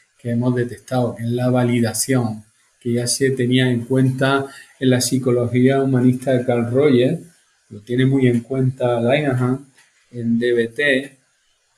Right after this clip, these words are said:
y no se ha tenido tan explícito en fab, explícito, pero sí implícito,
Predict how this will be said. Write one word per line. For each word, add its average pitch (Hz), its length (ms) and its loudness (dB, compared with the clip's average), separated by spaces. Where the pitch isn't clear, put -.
y 165 460 2
no 170 240 0
se 190 160 -2
ha 180 160 2
tenido 160 400 0
tan 143 220 -2
explícito 139 800 -4
en 131 160 0
fab, 151 320 -6
explícito, 135 720 0
pero 123 160 -2
sí 151 160 -4
implícito, 147 800 -6